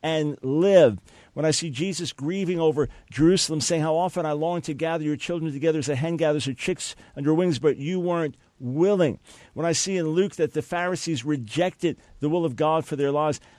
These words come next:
I see this as a pattern. Ultimately, in the midst of it, God is accomplishing his will. Ultimately, in the midst of it,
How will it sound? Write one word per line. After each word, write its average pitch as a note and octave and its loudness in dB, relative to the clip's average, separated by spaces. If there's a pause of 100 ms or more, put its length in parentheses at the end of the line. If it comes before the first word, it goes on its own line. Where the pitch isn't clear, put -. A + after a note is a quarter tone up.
I E3 -4
see A3 -2
this G3+ 0
as D#3 -4
a D#3 -2
pattern. F#3 -4 (300)
Ultimately, A3 4
in D3 2
the D3 2
midst F3+ 0
of A3+ 2
it, - 2 (400)
God E3+ 2
is D#3+ 0
accomplishing D#3 -2
his B2 -2
will. F3 2 (320)
Ultimately, F#3 2
in C#3+ -2
the B2+ -4
midst G#3+ -2
of D#3 0
it, C3 2